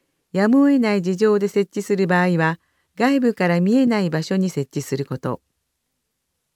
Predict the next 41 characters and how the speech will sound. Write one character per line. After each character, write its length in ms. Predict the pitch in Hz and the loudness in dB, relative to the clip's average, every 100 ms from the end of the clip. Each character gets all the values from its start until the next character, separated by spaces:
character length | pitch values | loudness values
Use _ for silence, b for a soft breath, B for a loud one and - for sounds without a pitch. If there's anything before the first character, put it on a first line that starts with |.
| _ _ - | _ _ -2
血 320 | 202 - 233 | -2 0 0
液、 400 | 202 - - - _ - | 0 0 -4 -4 _ -4
体 260 | 254 254 220 | 0 2 0
液 200 | - 180 | -2 -2
が 120 | 170 | -2
付 100 | - | -2
着 300 | 196 185 190 | -6 -4 -6
し 140 | - | -4
た 140 | - 175 | -2 0
布 340 | 151 170 175 | 2 2 2
や 200 | 156 156 _ _ _ | 0 -2 _ _ _
洗 260 | - 254 240 | 0 0 2
浄 200 | 240 240 | 2 0
水 240 | 196 185 | -2 0
な 120 | 196 | 0
ど 100 | 175 | 2
は、 220 | 143 139 - _ _ _ | 2 0 -4 _ _ _
法 240 | - 247 269 | 0 2 4
令 200 | 262 240 | 2 2
に 100 | 233 | 0
基 40 | |
づ 360 | 220 220 208 202 | 0 -2 -2 -4
き 240 | 151 143 _ _ | -4 -6 _ _
適 220 | - 180 | -8 -6
切 260 | - 254 240 | -6 -6 -2
な 140 | 226 | -2
処 120 | 214 226 | 0 0
理 200 | 165 131 | 0 -2
を 80 | |
す 140 | 123 127 | -4 -4
る 120 | 135 | -4
こ 140 | - | -6
と。 240 | - 127 - _ _ _ _ _ _ _ _ _ _ _ _ _ _ _ | -6 -6 -6 _ _ _ _ _ _ _ _ _ _ _ _ _ _ _
葬 240 | - 269 | 2 2
儀 120 | 247 | 4
の 120 | 208 175 | 0 0
実 240 | 175 - | -4 -4
施 80 | 208 | -2
な 140 | 214 | 0
ど 100 | 190 | 0
で、 240 | 151 151 | 2 0